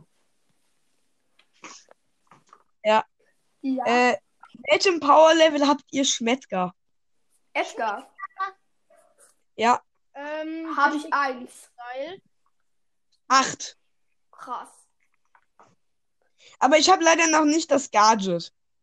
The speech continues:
Speaker 2: Das
Speaker 3: Ja,
Speaker 2: Gadget.
Speaker 3: ich hab ihn noch nicht abgegradet. Ich, ich glaube auf eins oder zwei.
Speaker 2: Wie kann man
Speaker 1: Hä?
Speaker 2: das immer
Speaker 3: Traurig.
Speaker 2: sagen?
Speaker 3: Nee, ich spiel
Speaker 2: Gadget.
Speaker 3: Edgar nicht. Ich spiel Edgar nicht. Ich find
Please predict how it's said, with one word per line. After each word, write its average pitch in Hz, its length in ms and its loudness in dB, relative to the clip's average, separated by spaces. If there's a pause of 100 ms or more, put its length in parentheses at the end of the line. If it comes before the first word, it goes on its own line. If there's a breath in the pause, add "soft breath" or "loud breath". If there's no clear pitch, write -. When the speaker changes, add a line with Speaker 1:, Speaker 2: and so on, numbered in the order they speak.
(120)
Speaker 2:
Das 269 200 -20
Speaker 3:
Ja, 285 160 -10
Speaker 2:
Gadget. 254 380 -8
Speaker 3:
ich - 200 -20
hab 294 380 -10
ihn 302 360 -12 (420)
noch 277 240 -14
nicht 294 220 -14
abgegradet. 240 720 -16
Ich, 220 120 -20
ich - 220 -20
glaube 247 380 -14
auf 240 60 -20 (120)
eins 294 240 -12
oder 240 260 -18
zwei. 262 480 -14 (1300)
Speaker 2:
Wie 294 160 -12
kann - 200 -10
man 349 100 0
Speaker 1:
Hä? 339 220 2 (340)
Speaker 2:
das 359 100 -10
immer 370 140 -8
Speaker 3:
Traurig. 285 380 -8
Speaker 2:
sagen? 285 120 -20
Speaker 3:
Nee, 262 300 -6
ich - 60 -12
spiel 415 240 -8
Speaker 2:
Gadget. 339 140 -8
Speaker 3:
Edgar 302 160 -14
nicht. 302 160 -16
Ich 339 160 -18
spiel 370 380 0
Edgar 381 180 4
nicht. 269 300 -14 (1500)
Ich - 160 -20
find 427 120 -12